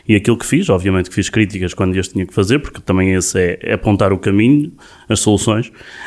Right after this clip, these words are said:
eh, mas apresentei muitas propostas e muitas soluções. Eh, e por isso, eh, assumi e assumimos essa responsabilidade que temos, eh,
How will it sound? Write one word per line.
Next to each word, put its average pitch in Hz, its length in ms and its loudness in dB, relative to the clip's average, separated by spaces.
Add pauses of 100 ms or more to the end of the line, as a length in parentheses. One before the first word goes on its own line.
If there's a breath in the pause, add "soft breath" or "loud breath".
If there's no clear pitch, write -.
(120)
eh, 107 320 4
mas 113 220 4
apresentei 101 400 0
muitas 113 320 2
propostas 101 520 -2
e 95 80 -2
muitas 95 340 -2
soluções. - 540 -6 (480 loud breath)
Eh, 101 460 4
e 131 80 2
por 123 220 0
isso, - 280 -2 (480 loud breath)
eh, 120 200 2
assumi 143 680 4
e 127 140 0
assumimos 123 520 -2
essa 117 300 0
responsabilidade 107 1040 0
que - 80 -16
temos, 113 560 -2
eh, 95 480 0